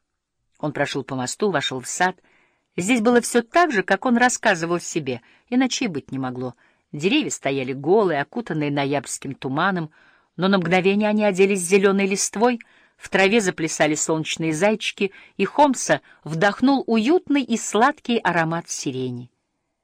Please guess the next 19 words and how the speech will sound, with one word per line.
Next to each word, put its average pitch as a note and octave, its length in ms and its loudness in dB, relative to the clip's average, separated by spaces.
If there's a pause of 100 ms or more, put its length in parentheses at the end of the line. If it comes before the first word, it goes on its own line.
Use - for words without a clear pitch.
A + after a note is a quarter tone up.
(300)
Он D3 140 -4
побежал D#3 360 2
вприпрыжку D3 500 -6
к - 60 -10
сараю, E3 460 0 (300)
но F3+ 100 -2
не-, F#3 100 2
на F3+ 140 2
него F#3+ 260 4
вдруг F#3+ 420 0 (220)
пахнуло G3 480 2
запахом F#3+ 480 0
старой F#3 340 2
бумаги F3+ 420 2
и D#3 60 0
страха. D3 560 -2 (520)
Хомса F#3 520 -2
Тофт D3+ 380 -4
остановился. F3 920 -4